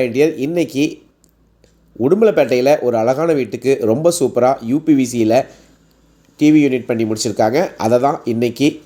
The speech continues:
நம்ம முழுக்க முழுக்க பார்க்க போறோம். இங்க சைடுல பார்த்தீங்கன்னா, உங்களுக்கு ஃப்ளூடெட் பேனல் கொடுத்துருக்காங்க.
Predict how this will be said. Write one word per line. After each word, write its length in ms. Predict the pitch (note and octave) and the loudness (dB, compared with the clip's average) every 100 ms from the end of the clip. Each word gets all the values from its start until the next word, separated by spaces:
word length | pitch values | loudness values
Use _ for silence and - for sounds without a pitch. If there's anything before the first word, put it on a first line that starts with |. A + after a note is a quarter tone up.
| _ - | _ -12
நம்ம 240 | G#2+ G#2+ | -8 -4
முழுக்க 260 | G#2 A2 G2+ | -4 -4 -4
முழுக்க 240 | G#2+ G#2 | -4 -4
பார்க்க 340 | G2+ G2+ G2+ G#2 | -4 -4 -4 -2
போறோம். 240 | A#2 G3 - - - _ _ - | 0 -2 -6 -20 -20 _ _ -10
இங்க 120 | A#2 | -6
சைடுல 340 | A#2 C#3+ D#3+ D#3 | 0 2 4 2
பார்த்தீங்கன்னா, 280 | C3 B2 B2 | 0 -2 -4
உங்களுக்கு 320 | D3+ B2+ A2+ | -2 -2 -4
ஃப்ளூடெட் 360 | C3 C3+ C#3 A2+ | -2 0 0 -2
பேனல் 260 | A#2 A2 G#2+ | -2 -2 -4
கொடுத்துருக்காங்க. 600 | G#2 G#2+ G2+ A2+ B2+ | -6 -4 0 0 0